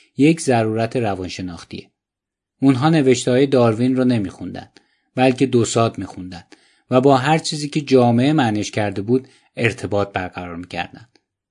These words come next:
این یکی از جلوه‌های فرار از نیهیلیسم بود، یعنی آزاد کردن غرایز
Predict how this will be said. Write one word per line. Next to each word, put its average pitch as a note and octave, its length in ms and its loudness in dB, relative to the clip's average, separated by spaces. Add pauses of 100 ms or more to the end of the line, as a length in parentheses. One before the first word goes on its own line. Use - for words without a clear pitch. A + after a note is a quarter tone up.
(280)
این E3+ 180 4
یکی D#3+ 280 2
از C#3 140 0
جلوه‌های B2+ 680 2
فرار B2 400 2
از A#2 220 0
نیهیلیسم G2 560 -4
بود، - 200 -18 (400)
یعنی A#2 240 2
آزاد A2+ 460 -2
کردن A2+ 380 -2
غرایز A2+ 640 0